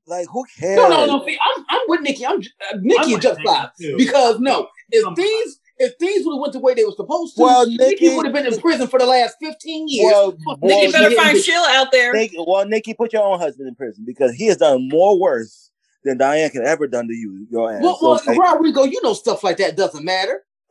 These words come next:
Speaker 1: well,
Speaker 2: When
Speaker 1: I'm
Speaker 2: somebody's
Speaker 1: just
Speaker 2: done
Speaker 1: saying,
Speaker 2: something wrong to you, who gives a
Speaker 1: I'm
Speaker 2: fuck
Speaker 1: not,
Speaker 2: about
Speaker 1: Nikki,
Speaker 2: what you've done?
Speaker 1: Nikki,
Speaker 2: People,
Speaker 1: go to
Speaker 2: when people are
Speaker 1: Colonnade,
Speaker 2: done
Speaker 1: bro.
Speaker 2: wrong, they
Speaker 1: Go
Speaker 2: feel justified and vindicated. Yes, we all know
Speaker 1: Yeah,
Speaker 2: everybody
Speaker 1: it's
Speaker 2: in
Speaker 1: gonna,
Speaker 2: General City is, is a
Speaker 1: it's gonna
Speaker 2: hypocrite.
Speaker 1: blow up on her
Speaker 4: Mm-hmm.
Speaker 1: face. I can't wait till it
Speaker 2: Yeah,
Speaker 1: blows up
Speaker 2: but no,
Speaker 1: on
Speaker 2: no,
Speaker 1: Nikki.
Speaker 2: I do want to blow up in their face, but
Speaker 1: Nikki
Speaker 2: it's just like,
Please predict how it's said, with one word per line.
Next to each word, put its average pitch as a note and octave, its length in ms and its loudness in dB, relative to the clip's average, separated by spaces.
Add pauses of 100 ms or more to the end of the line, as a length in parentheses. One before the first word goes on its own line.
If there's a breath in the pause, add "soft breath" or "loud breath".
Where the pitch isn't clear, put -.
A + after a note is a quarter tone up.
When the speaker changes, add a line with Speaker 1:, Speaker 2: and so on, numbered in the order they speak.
Speaker 1:
well, - 20 -16
Speaker 2:
When F#3 200 6
Speaker 1:
I'm - 0 - (160)
Speaker 2:
somebody's D#3 160 4
Speaker 1:
just - 120 -4
Speaker 2:
done D#4 120 2
Speaker 1:
saying, D4+ 120 2
Speaker 2:
something C#4 280 -2
wrong D4+ 300 2
to C4+ 120 -8
you, A3 320 -4 (180 soft breath)
who C5 200 2
gives - 140 6
a - 20 4
Speaker 1:
I'm - 180 0
Speaker 2:
fuck - 20 -12
Speaker 1:
not, F#3 220 2
Speaker 2:
about - 200 -2
Speaker 1:
Nikki, G#3+ 100 -4
Speaker 2:
what - 160 0
you've G#3 160 -8
done? G3 260 -2 (240)
Speaker 1:
Nikki, F#3+ 160 2
Speaker 2:
People, G3+ 160 2
Speaker 1:
go F#3+ 80 6
to D#3+ 60 -4
Speaker 2:
when C#4 100 -14
people F3 120 6
are E3+ 40 6
Speaker 1:
Colonnade, E3+ 300 2
Speaker 2:
done D4 120 -4
Speaker 1:
bro. C4 180 -2
Speaker 2:
wrong, C#4 320 -4 (200)
they - 160 0
Speaker 1:
Go D4 160 0
Speaker 2:
feel E4 300 0
justified D4+ 720 0
and B3 180 -6
vindicated. D#4+ 600 -2 (300)
Yes, B3 200 -2
we E4 180 -2
all D4+ 60 2
know B3 160 -2
Speaker 1:
Yeah, A#3 100 0
Speaker 2:
everybody B3 320 0
Speaker 1:
it's B3 80 -6
Speaker 2:
in A#3 60 -10
Speaker 1:
gonna, B3+ 140 -4
Speaker 2:
General A#3+ 180 -8
City A3+ 280 -4
is, A3+ 240 -2
is A3 140 6
a A#3 60 6
Speaker 1:
it's A3 80 0
gonna G#3+ 140 6
Speaker 2:
hypocrite. E3+ 260 -2
Speaker 1:
blow E3 180 4
up E3+ 100 -2
on D#3+ 140 -2
her E3 160 2
Speaker 4:
Mm-hmm. F#3 120 -16
Speaker 1:
face. D3+ 300 -2
I C#3+ 60 -10 (100)
can't E3 220 -4
wait D#3+ 200 -2
till D3+ 120 -8
it - 60 -10
Speaker 2:
Yeah, F4+ 260 2
Speaker 1:
blows - 40 -16
up - 60 -4
Speaker 2:
but D#4 120 0
no, E4 100 2
Speaker 1:
on C#4+ 60 2
Speaker 2:
no, D4 60 2
Speaker 1:
Nikki. C#4+ 120 2
Speaker 2:
I F4 100 -2
do E4+ 140 6
want D#4 140 -4
to B3 80 -12
blow C4 180 0
up B3 80 0
in A#3+ 60 -6
their A3+ 140 -2
face, - 340 0
but G#3 160 -2
Speaker 1:
Nikki D#4+ 100 0
Speaker 2:
it's - 80 -10
just B4 160 0
like, - 260 -2